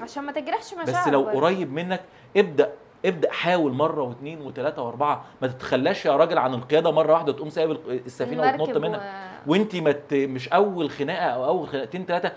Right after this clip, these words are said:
Speaker 2: الاقيك رحت لماما وبابا و-، و-، و-، وخذلتي الراجل وما كانش مستني منك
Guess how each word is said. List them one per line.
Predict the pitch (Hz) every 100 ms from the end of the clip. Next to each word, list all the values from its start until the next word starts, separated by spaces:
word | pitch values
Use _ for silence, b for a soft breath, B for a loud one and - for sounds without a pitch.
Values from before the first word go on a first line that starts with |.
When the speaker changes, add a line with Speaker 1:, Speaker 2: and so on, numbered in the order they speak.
| B B 139
Speaker 2:
الاقيك | 160 165
رحت | 170 -
لماما | 135 143 170 165
وبابا | 131 139 170
و-، | 165 139 127
و-، | 113 127 127 - 131
و-، | - 135
وخذلتي | 127 - 139 185 190 165
الراجل | 151 175 165
وما | 147
كانش | 143 185 185
مستني | 143 - 175
منك | 175 185